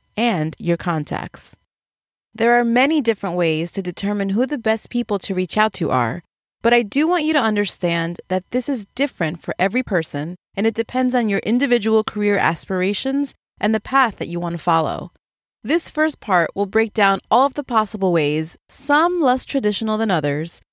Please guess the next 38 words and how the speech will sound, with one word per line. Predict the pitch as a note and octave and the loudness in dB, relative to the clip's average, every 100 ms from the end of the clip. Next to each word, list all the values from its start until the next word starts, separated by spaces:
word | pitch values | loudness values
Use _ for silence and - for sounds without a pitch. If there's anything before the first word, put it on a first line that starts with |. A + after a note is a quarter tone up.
| _ | _
that | G#3 | 0
you | A3 A3 | 0 0
can | A3+ | 0
use | G3+ G3+ C#4 A3+ - | 0 2 2 2 -2
to | G3+ | -4
gather | F#3 F3+ F3+ F#3+ | 2 2 4 0
your | F#3 | -2
cold | F3 F3+ E3+ - | -4 -2 -4 -4
email | E3+ E3 D#3 | -4 -2 -2
list. | C#3+ - - - - _ _ _ | -6 -8 -10 -12 -16 _ _ _
First | - C4+ D#4+ - | 0 0 0 0
up | A3+ A#3 _ | 2 2 _
is | F#3+ E3+ | -4 -2
LinkedIn. | E3+ F#3+ G#3+ D3+ G2+ - - _ - | -2 -2 0 -4 -4 -10 -18 _ -4
Now, | E3+ | -2
if | D#3+ | -2
you | E3 | -4
know | F3 A#3 | 2 2
me, | C4 C4+ C4 | 4 2 0
you | F#3+ G#3 | -2 0
know | G#3 F3+ | 2 2
that | D#3+ - | 0 2
this | B3 D#4 - - | 0 0 -4 -6
is | G3 | -4
my | A3+ B3 | -2 -2
favorite. | - C#3+ - - - _ _ _ _ | -2 -2 -4 -8 -10 _ _ _ _
If | G#3+ | -2
you | B3 | 2
don't | D4+ F4+ | 2 2
have | F#4 | 2
a | F4+ | 2
LinkedIn | D4 C4+ C4 B3+ | 2 0 0 -2
profile, | A3 F3 F3 E3 D#3+ E3 E3 _ | 0 0 0 0 2 0 -2 _
what | G3 B3+ D#4 | 0 2 2
are | |
you | E4 D#4+ | 2 2
waiting | D#4 E4 D#4 | 2 0 -2
for? | - F3+ B2+ - | -2 -2 -2 -6